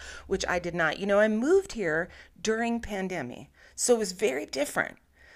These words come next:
So I was alone. So I kept all my stuff and I moved with all my stuff. And it just reminds me of George Carlin. Like, "Why do you need your stuff?" And it's stuff to you.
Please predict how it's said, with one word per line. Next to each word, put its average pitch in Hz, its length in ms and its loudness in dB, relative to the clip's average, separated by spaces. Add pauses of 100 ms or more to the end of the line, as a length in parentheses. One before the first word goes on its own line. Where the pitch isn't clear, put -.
(340)
So - 180 -2
I 220 40 -2
was 240 120 -4
alone. 269 680 0 (720)
So - 140 -2
I 269 60 4
kept - 560 -2
all 254 180 0
my 254 140 -2
stuff - 420 2
and 147 80 0
I 135 60 0
moved 254 480 0
with 190 120 -4
all 220 180 6
my 233 140 4
stuff. - 600 4 (220)
And 269 100 4
it 277 60 2
just 359 160 2
reminds 262 380 6
me 277 80 4
of 220 180 0
George 226 280 2
Carlin. 320 480 4
Like, 170 260 0 (320)
"Why 269 300 -4
do 440 60 0
you 440 200 2
need 403 240 6
your 320 80 0
stuff?" - 800 2 (440)
And 269 180 8 (140)
it's 294 200 0
stuff - 460 4
to 285 100 -2
you. 262 440 -2